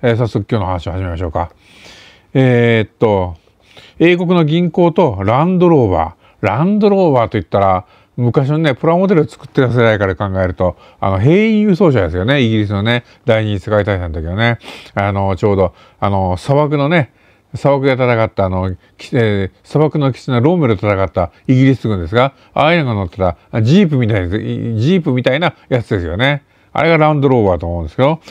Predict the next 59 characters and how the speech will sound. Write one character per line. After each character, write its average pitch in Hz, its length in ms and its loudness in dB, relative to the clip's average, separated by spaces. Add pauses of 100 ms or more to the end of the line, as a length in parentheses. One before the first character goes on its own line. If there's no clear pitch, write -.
(200)
こ 123 80 0
う - 20 2
ラ 127 140 2
ン 170 100 -2
ド 175 100 0
ロ 170 160 4
ー - 40 4
バ 120 100 4
ー 120 40 2
が 131 140 4
や 107 140 0
ば 92 140 -4
い 78 40 -12
と。 - 120 -20 (260)
こ 143 160 0
う - 20 4
い - 20 4
う 127 40 4
話 98 240 -2
な 71 80 -10
ん 69 40 -12
で 71 60 -18
す 107 60 -4
ね。 101 200 -2 (220)
な 143 120 2
ん - 40 2
で 196 60 4
か 190 80 4
っ 156 40 -2
て - 80 -2
い 120 40 2
う 101 40 -2
と、 101 140 0 (160)
ラ 151 160 2
ン 190 80 -2
ド 190 80 0
ロ 190 140 4
ー - 20 0
バ 143 80 2
ー - 60 2
は 104 100 0
中 196 160 -2
国 180 160 2
の 117 100 0
企 113 160 -4
業 101 100 2
と 95 80 0
合 120 220 2
弁 180 160 -2
企 147 80 -10
業 143 120 2
を 110 40 2
作 98 140 -6
っ - 20 -2
て、 90 260 -4 (300)
一 110 100 -4
生 143 100 2
懸 135 180 0
命 113 240 -2